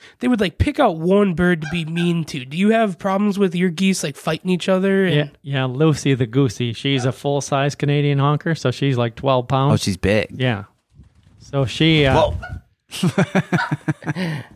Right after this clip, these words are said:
Speaker 2: so she beats up everybody, you know, and that's, I get so mad at her, but, you know,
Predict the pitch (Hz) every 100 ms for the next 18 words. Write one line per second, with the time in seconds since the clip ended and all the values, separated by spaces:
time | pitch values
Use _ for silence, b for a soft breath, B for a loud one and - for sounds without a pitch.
0 | _ - 147 - 156 151 123 160 - 151
1 | 143 _ _ _ _ _ - 151 120 113
2 | 107 107 110 120 123 120 110 113 - -
3 | _ _ - 131 131 - 135 131 131 139
4 | 139 143 135 139 - 151 - 147 135